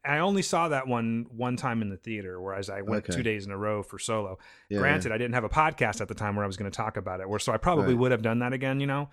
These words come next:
Speaker 2: Yeah, yeah.
Speaker 1: Um, but I, I will say that I definitely see myself watching this one more so than Rogue One, you know, for sure. I'll
Speaker 2: Yeah,
Speaker 1: definitely
Speaker 2: yeah.
Speaker 1: watch this one several more times. I don't know
Speaker 2: Yeah.
Speaker 1: how many more times, and I don't know if it,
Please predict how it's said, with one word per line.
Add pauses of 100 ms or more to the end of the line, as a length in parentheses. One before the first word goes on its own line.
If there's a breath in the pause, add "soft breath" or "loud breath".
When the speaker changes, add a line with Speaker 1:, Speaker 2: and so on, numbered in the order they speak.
(140 loud breath)
Speaker 2:
Yeah,
yeah.
Speaker 1:
Um,
but
I, (120)
I
will
say
that
I
definitely
see
myself
watching
this
one
more
so (500)
than
Rogue
One, (200)
you
know,
for
sure.
I'll
Speaker 2:
Yeah,
Speaker 1:
definitely
Speaker 2:
yeah.
Speaker 1:
watch
this
one
several
more
times. (280 soft breath)
I
don't
know
Speaker 2:
Yeah.
Speaker 1:
how
many
more
times,
and
I
don't
know
if
it,